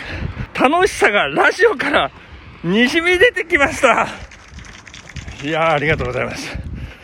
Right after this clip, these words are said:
でも、声が、いつもの朝のラジラの時と違い、少し疲れているように聞こえましたということなんですけど、えー、おっしゃる通りですね。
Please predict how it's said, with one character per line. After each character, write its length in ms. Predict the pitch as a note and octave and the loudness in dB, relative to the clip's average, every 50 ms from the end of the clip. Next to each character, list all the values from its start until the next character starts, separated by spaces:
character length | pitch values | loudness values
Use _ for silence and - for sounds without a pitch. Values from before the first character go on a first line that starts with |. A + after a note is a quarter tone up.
| - - - - - C#3 | -14 -14 -14 -12 -4 2
で 140 | B3+ D#4+ | 2 4
も、 320 | F4 E4 A3+ F3 F#3 A3+ - - - - | 4 4 4 4 2 -2 -6 -12 -14 -4
声 240 | - - F4 A4+ - | 0 2 4 4 2
が、 260 | A#2 - - - - - - - - - - - - - - | 0 -2 -4 -6 -6 -10 -16 -20 -20 -20 -20 -20 -20 -20 -6
い 120 | - B3 C#4+ | -4 -4 -2
つ 140 | - - D4 | -2 2 2
も 100 | B3+ G#3+ | 2 2
の 220 | F#3 - - G#3+ | 2 0 0 0
朝 180 | B3+ - - A#3 | 0 2 2 2
の 220 | G3+ E3 C3 - - | 2 0 -2 -4 0
ラ 160 | D3+ D#3+ E3 | 2 2 2
ジ 140 | - A3 A#3 | 2 2 -2
ラ 100 | A#3+ F4 | 0 2
の 140 | E4+ C4 A#3+ | 2 2 0
時 180 | - - - | 0 -4 -2
と 120 | - F#3 D3+ | 0 0 0
違 20 | |
い、 20 | - - - - D#3 B2+ - - - - - - - - - - - - - - | -2 -6 -12 -12 -8 -4 -4 -4 -4 -4 -8 -16 -20 -20 -20 -20 -20 -20 -20 -18
少 320 | - - - - D#4 D#4+ F4 | -14 -12 -6 0 2 2 2
し 320 | E4+ - - G#3+ D#3+ D3 - | 2 -2 -6 -6 -8 -8 -12
疲 340 | - - - - - - F4+ | -16 -18 -12 -10 -8 -6 -2
れ 120 | G4 A4 | -2 -2
て 360 | - - G#4 C#4+ C4+ A3+ F3+ - | 2 4 4 4 4 2 0 -4
い 100 | - G#3 | -6 -2
る 140 | G3 G#3 G#3+ | 0 0 2
よ 260 | G#3 F#3+ F#3 F3+ E3+ | 4 4 4 2 2
う 40 | C#3+ | 0
に 340 | D#3+ F#3+ A#3 C4+ C#4+ C#4+ - | 0 0 0 0 0 -2 -4
聞 0 | - - - - - - - | -10 -16 -20 -20 -20 -20 -6
こ 200 | - G#3+ F#3+ F3+ | -2 2 2 4
え 140 | F3 F3+ F3 | 4 2 0
ま 220 | D3 E3 E3+ E3 D#3 | 0 2 0 0 0
し 240 | - - - - - - - | -2 -10 -12 -14 -18 -6 0
た 200 | A3+ B3 C#4 C#4 | 2 2 2 4
と 160 | - D4+ B3+ | 2 0 2
い 80 | A3 G#3+ | 2 0
う 60 | E3+ | 0
こ 100 | F3 F3 | -2 -4
と 100 | D#3+ F3 | -2 -2
な 120 | E3 D#3 | -2 -2
ん 60 | C#3+ | -2
で 60 | C3+ B2+ | -4 -8
す 140 | - - | -10 -10
け 60 | - D3 | -10 -10
ど、 80 | C#3 B2 - - - - - - - - - - - - - - - - - | -10 -10 -14 -16 -18 -20 -18 -18 -18 -18 -18 -18 -18 -18 -18 -18 -16 -10 -4
え 520 | - D#3 D#3+ D#3+ D3+ D3 C#3 D3+ C#3 C3+ - - - - - - - - - - - - - - - - - - - | -2 0 0 2 2 2 2 2 2 0 -2 -4 -8 -12 -14 -16 -20 -20 -20 -20 -20 -20 -20 -20 -20 -20 -18 -6 0
ー、 40 | - | 4
お 100 | F#3+ G#3 | 4 4
っ 20 | |
し 320 | G#3 - - - - - D#4 | 4 2 -2 -2 2 2 2
ゃ 80 | B3 | 4
る 180 | D4 D#4 B3 G#3 | 4 2 0 2
通 260 | - A#3 G#3 G#3+ D#4 | 4 4 4 4 4
り 80 | C#4+ D#3+ | 0 -2
で 120 | D#3+ B2+ | -4 -6
す 100 | - D#3+ | -4 -4
ね。 260 | D#3 D3 A#2+ - - | -4 -4 -4 -4 -8